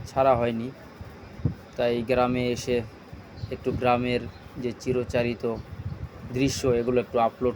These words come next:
করি। এখানে দেখছেন আমার ছেলে, আহ, বরকিকে, আহ, বরকির সাথে দুষ্টুমি করছে।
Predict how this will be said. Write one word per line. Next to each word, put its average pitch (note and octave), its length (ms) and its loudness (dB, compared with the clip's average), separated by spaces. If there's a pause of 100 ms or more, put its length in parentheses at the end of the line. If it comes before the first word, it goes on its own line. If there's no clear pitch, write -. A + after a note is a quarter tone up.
করি। A2+ 200 -4 (680)
এখানে C3 280 2
দেখছেন C3 380 2
আমার B2 300 2
ছেলে, B2 380 4 (800)
আহ, A#2 200 0
বরকিকে, A#2+ 920 2
আহ, A2+ 360 -2
বরকির A#2+ 280 0
সাথে A#2+ 280 -2
দুষ্টুমি A#2+ 440 0
করছে। B2 360 0